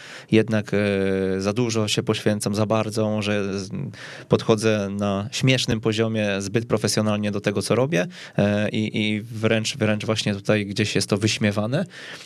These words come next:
Natomiast, e, no, to jest taka cegiełka do cegiełki, doświadczenie do doświadczenia, detal do detalu, który zbuduje pewien obraz, e, no, który będzie pełniejszy za jakiś czas.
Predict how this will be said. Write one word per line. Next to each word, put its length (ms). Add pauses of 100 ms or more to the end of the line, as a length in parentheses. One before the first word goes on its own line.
Natomiast, 640
e, 240
no, 120
to 80
jest 120
taka 160
cegiełka 460
do 100
cegiełki, 680
doświadczenie 540
do 100
doświadczenia, 840
detal 420
do 120
detalu, 420
który 300 (180)
zbuduje 460 (400)
pewien 360
obraz, 540
e, 720
no, 400
który 200
będzie 220
pełniejszy 720
za 160
jakiś 260
czas. 360